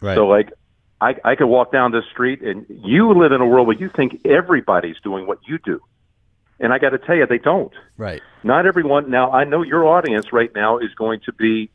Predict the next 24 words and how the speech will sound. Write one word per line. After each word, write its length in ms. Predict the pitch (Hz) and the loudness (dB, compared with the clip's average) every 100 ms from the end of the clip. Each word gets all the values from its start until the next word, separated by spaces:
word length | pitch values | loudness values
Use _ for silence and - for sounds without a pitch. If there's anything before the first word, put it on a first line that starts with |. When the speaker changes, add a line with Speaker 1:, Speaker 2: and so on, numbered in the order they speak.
| _ _ _ _ _ | _ _ _ _ _
Speaker 2:
probably 480 | - 143 165 156 151 | -4 -2 0 0 -2
pretty 280 | 139 - 143 | -2 -4 -2
much 220 | 135 135 135 | 0 0 0
in 60 | |
line 500 | 113 120 123 120 120 | 2 2 2 0 2
with 140 | 101 - - _ - | 0 0 -6 _ -2
how 200 | 120 117 | 0 2
you 440 | 113 107 160 185 | -2 -10 -10 -10
view 260 | 110 104 127 | 0 2 2
it 80 | 117 | 0
and 120 | 95 | 0
what 200 | 120 - | 0 0
you 160 | 120 143 | -4 0
do 320 | 110 104 113 | 2 4 4
as 60 | 101 | 2
far 180 | 110 101 | 2 0
as 80 | 95 - _ _ - | 0 -8 _ _ -6
social 340 | - 123 - 107 | 0 2 2 0
media 460 | 104 110 113 120 | 2 2 4 4
and 140 | 151 95 | 2 2
all 180 | 104 104 | 2 2
that. 260 | 107 135 - _ _ _ _ _ | 2 0 -4 _ _ _ _ _
And, 360 | - 127 131 - - _ | -2 0 0 -6 -20 _
and 160 | - | -10